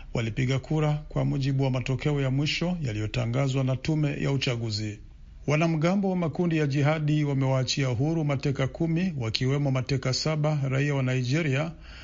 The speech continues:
ambao walikuwa wafanyakazi wa mashirika ya misaada. Wawili kati yao walikuwa wafanyakazi wa Umoja wa Mataifa. Mateka hao wameachiwa baada ya wiki kadhaa za upatanishi, chanzo cha Umoja wa Mataifa na afisa wa upatanishi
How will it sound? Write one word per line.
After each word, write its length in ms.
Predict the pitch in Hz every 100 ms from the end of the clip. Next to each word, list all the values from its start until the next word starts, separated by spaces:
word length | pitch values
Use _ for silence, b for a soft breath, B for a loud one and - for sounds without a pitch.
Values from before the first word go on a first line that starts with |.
| B B
ambao 260 | 127 127 175
walikuwa 280 | 156 139 156
wafanyakazi 680 | 147 139 131 151 151 139
wa 80 | 143
mashirika 440 | 139 127 135 131 123
ya 60 |
misaada. 580 | 110 - 151 156 160 160 - B B B -
Wawili 340 | 110 127 143
kati 320 | 131 131 -
yao 220 | 143 156 147
walikuwa 300 | 135 135 147
wafanyakazi 680 | 127 135 131 - 151 135
wa 140 | 139 139
Umoja 300 | 143 156 143
wa 60 |
Mataifa. 600 | 127 117 117 110 117 107 - - - - -
Mateka 380 | 135 147 160
hao 200 | 151 185
wameachiwa 720 | 175 160 147 - 160 135 143 160 135
baada 280 | 131 151
ya 60 | 139
wiki 240 | 139 131
kadhaa 380 | 127 131 151 165
za 140 | 151 135
upatanishi, 720 | 113 107 110 147 143 156 165 - B B B B
chanzo 420 | - 151 151 147
cha 160 | 131 139
Umoja 340 | 139 147 143
wa 40 |
Mataifa 560 | 135 120 139 151 - 151
na 160 | 143 -
afisa 400 | 131 143 139 156
wa 100 | 139
upatanishi 800 | 131 135 135 143 160 - 165